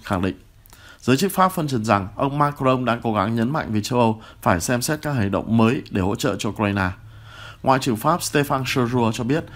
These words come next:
hỗ trợ mới cho Ukraine trong các lĩnh vực rà phá bom mìn, phòng thủ mạng và sản xuất vũ khí có thể yêu cầu sự hiện diện trên lãnh thổ Ukraine, song không vượt qua ngưỡng tham chiến. Kể từ khi Nga mở chiến dịch quân sự tại Ukraine hai năm trước,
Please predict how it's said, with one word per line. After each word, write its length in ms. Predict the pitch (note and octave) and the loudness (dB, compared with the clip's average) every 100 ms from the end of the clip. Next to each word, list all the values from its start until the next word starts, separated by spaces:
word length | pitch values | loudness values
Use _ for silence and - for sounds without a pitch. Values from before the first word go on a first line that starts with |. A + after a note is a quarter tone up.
| - - | -16 0
hỗ 160 | C3+ | 0
trợ 120 | E3 | 2
mới 260 | A#2 A#2 B2 | 0 2 2
cho 100 | D3 | 0
Ukraine 460 | C3+ C3+ B2 A#2 A2+ | -2 0 2 0 0
trong 160 | A#2 | -4
các 120 | A#2+ C#3 | -2 -2
lĩnh 140 | A#2 | -2
vực 180 | C#3 G#2 | -2 -4
rà 260 | E2+ F#2 F2+ | -2 -2 0
phá 200 | F#2 F#2+ | 0 2
bom 220 | A#2+ A2 | 2 2
mìn, 180 | G#2+ - - - | 0 -2 -10 -8
phòng 180 | - A2+ | -2 0
thủ 80 | G#2+ | 0
mạng 220 | F#2+ F#2+ - | 0 0 -2
và 220 | G2 G2+ | -2 0
sản 160 | F#2+ F2 | 0 -2
xuất 180 | C3+ C#3 | -4 -4
vũ 100 | A#2 | -4
khí 300 | A#2+ G2+ A#2+ - - | 0 0 -2 -8 -6
có 120 | A#2 | -2
thể 160 | D3 C3+ | 0 0
yêu 200 | F#2+ D3 | 0 0
cầu 220 | C3+ A2+ | 0 0
sự 200 | G2+ A2 | 0 -2
hiện 280 | A#2+ A#2 G#2 | -2 -2 0
diện 240 | A#2 A#2 | 0 0
trên 160 | - A2 | -2 -2
lãnh 140 | A2 | -2
thổ 100 | C3 | -2
Ukraine, 440 | G#2+ D#2+ G#2+ G#2+ F#2+ - - - | -4 -2 0 0 -2 -4 -16 -8
song 240 | - C#3+ | 0 0
không 160 | C#3+ C#3 | 0 -2
vượt 140 | A#2+ - | -2 0
qua 260 | A2+ G#2+ G2+ | 0 0 -2
ngưỡng 260 | G#2+ A#2 A2 | 0 0 -2
tham 180 | - G2+ | -4 -4
chiến. 280 | G2+ F#2 - - - - - - - - | -2 -4 -4 -10 -20 -20 -20 -20 -20 -6
Kể 100 | - B2 | 0 2
từ 80 | C3+ | 2
khi 160 | D#3+ | 0
Nga 200 | D3+ D3 | 2 2
mở 200 | C#3+ C3 | 2 0
chiến 160 | F#2+ A#2 | 0 -2
dịch 160 | B2+ B2+ | 0 -2
quân 100 | B2+ | -2
sự 180 | C3+ G2 | -2 2
tại 120 | D2+ | 0
Ukraine 320 | E2 A2+ A#2 | 0 -2 0
hai 220 | A2 A#2+ | 0 0
năm 140 | G#2 G#2 | -2 0
trước, 240 | C3+ D3 | -2 -2